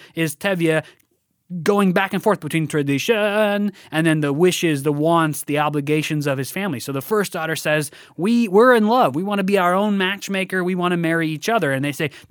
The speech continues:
"Father, uh, what are your obligations? Are they to this member of your community,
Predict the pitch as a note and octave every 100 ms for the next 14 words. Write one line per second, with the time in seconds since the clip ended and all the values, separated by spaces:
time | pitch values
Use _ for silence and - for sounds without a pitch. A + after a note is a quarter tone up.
0 | - D3 G#3+ A3 G3 C#3+ D3+ - - C3
1 | D#3+ E3+ G3+ A3+ A3 G#3 F#3+ F3+ F3 G3+
2 | G3+ D3 C3+ D3+ D3 D#3+ D3+ D3 - F3
3 | F3 F#3 F3+ E3 D3 - F3 F#3+ G3 G3+